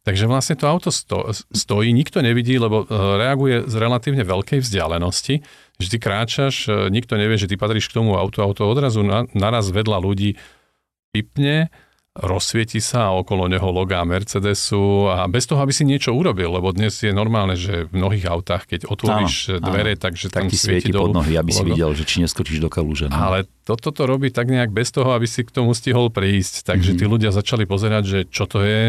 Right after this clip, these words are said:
Speaker 1: že či to je niečo, čo proste po-, mal som pocit, že sa začali najskôr pozerať na auto, potom okolo, že či tam je nejaká skrytá kamera.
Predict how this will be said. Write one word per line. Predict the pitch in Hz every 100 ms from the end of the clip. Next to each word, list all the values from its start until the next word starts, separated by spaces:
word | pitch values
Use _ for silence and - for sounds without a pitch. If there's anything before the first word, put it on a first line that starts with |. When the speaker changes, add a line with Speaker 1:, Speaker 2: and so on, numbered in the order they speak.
| 107
Speaker 1:
že | 87
či | -
to | 90 98
je | 95 95
niečo, | 92 95 92 - 101 98 92
čo | - 101 90 _ _
proste | - 117 - 95 - - - _ _ _ _ - - 151
po-, | 127 131 160
mal | 127 123
som | 127
pocit, | 120 117 123
že | 120
sa | 123
začali | 120 - 123
najskôr | 110 110 113
pozerať | 113 123 113
na | 87
auto, | 80 110 127
potom | 120 110
okolo, | 98 - 117 110 117
že | 104
či | 95 104
tam | 107
je | 107
nejaká | 104 101
skrytá | 110 - 104 117
kamera. | 110 98 101 110 123